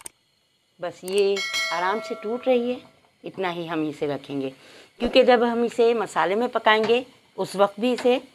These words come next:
कुछ देर के लिए दम पर रखेंगे, उस वक्त भी ये पकेगी। तो बस मुझे इतना ही पकाना है। अब मैं इसका पानी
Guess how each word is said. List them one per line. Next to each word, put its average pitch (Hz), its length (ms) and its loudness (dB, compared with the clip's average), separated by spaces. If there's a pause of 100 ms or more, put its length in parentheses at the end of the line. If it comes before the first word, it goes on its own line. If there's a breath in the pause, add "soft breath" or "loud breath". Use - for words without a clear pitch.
(680)
कुछ 214 120 -2
देर 220 180 6
के 226 140 0
लिए 226 120 2
दम 202 220 0
पर 233 120 4
रखेंगे, 226 460 0
उस - 280 -6
वक्त 180 140 2
भी 190 160 -2
ये 190 100 2
पकेगी। 139 520 -6 (360)
तो 208 60 2
बस 214 200 4
मुझे 202 220 2
इतना 202 200 -2
ही 233 140 -2
पकाना 226 360 2
है। 233 60 2
अब 214 100 4
मैं 226 140 2
इसका 233 220 -2
पानी 202 360 2